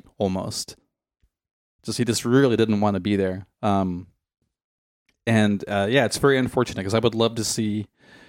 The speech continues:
what could have happened if they had really taken this on as a creative challenge to, to make it, to at least try to make it as good as the first one.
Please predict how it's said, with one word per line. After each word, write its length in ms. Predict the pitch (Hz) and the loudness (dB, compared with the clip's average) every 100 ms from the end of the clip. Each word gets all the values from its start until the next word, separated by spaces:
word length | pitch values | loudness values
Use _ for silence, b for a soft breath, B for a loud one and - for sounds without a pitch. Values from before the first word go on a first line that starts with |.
| b b _ | b b _
what 300 | - 120 - | 0 0 0
could 220 | - 151 | -2 0
have 100 | 135 | 2
happened 440 | 117 110 95 95 98 | 2 -2 -2 -4 -4
if 120 | 98 | -2
they 140 | 110 | -2
had 200 | 104 104 | -2 0
really 400 | 107 101 98 98 - _ _ _ _ _ - | 0 0 0 -6 -12 _ _ _ _ _ -2
taken 300 | 110 110 101 | 0 2 0
this 160 | 95 | 0
on 180 | 104 101 | 0 0
as 100 | 101 | 0
a 60 | 104 | -2
creative 380 | 113 101 101 | 0 2 0
challenge 460 | - 107 101 95 - | -2 -4 -4 -6 -8
to, 320 | - 104 98 101 _ | -8 -6 -8 -14 _
to 120 | - 104 | -6 -2
make 200 | 95 120 | 0 -2
it, 140 | 95 - - B B B B _ _ _ - - | -2 -6 -20 B B B B _ _ _ -20 -2
to 100 | - | 2
at 40 | |
least 200 | 190 175 | 2 0
try 220 | - 127 120 | 0 0 2
to 80 | |
make 180 | 92 87 | 0 -2
it 80 | 90 | -2
as 120 | 87 | -2
good 120 | - | 0
as 140 | 90 80 | -2 -4
the 60 | |
first 260 | 90 90 - | -4 -4 -4
one. 220 | 95 95 | -6 -8